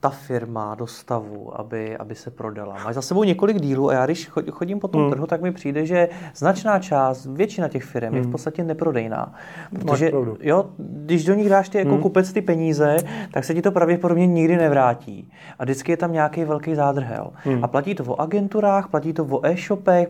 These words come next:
Speaker 1: konec konců
Speaker 2: Hmm.
Speaker 1: platí to i o startupech kolikrát. Tak co se povedlo tobě, že máš za sebou tolik dílů, že jsi to tolikrát
Speaker 2: Hmm.
Speaker 1: dokázal vyexitovat?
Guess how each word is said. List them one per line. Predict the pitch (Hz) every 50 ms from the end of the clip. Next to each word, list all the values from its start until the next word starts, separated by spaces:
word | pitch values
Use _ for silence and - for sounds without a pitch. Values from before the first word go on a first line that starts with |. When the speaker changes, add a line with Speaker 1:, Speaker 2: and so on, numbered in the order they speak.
| -
Speaker 1:
konec | - 139 143 151 151
konců | - 151 135 131
Speaker 2:
Hmm. | 127 127
Speaker 1:
platí | 147 143 147 151
to | 151 165
i | 151
o | 165 165 160
startupech | 165 - 139 123 120 - - 113 - - - -
kolikrát. | - - 117 - - - - 113 - - - - - - - - - - - - - - _
Tak | - - - - _ _ _ -
co | - - -
se | 123 - - 214
povedlo | 214 - 185 175 185 196 214 233
tobě, | 226 - 156 139 131 135 123 120 120 127 170 233 269 - - - - _ _ _ _ -
že | 131 127 143 151 151 151 151 151 151 - - - _ _ _ _ _ _ -
máš | 135 139 143 165 185
za | 185
sebou | 185 185 190 180 196
tolik | 196 196 175 170 185 165
dílů, | 160 160 165 160 135 117 113
že | 120 123
jsi | 120
to | - 156
tolikrát | 151 156 151 143 139 139
Speaker 2:
Hmm. | 165 165
Speaker 1:
dokázal | 160 147 156 156 151 151 160 160
vyexitovat? | 151 151 147 139 123 113 - - - -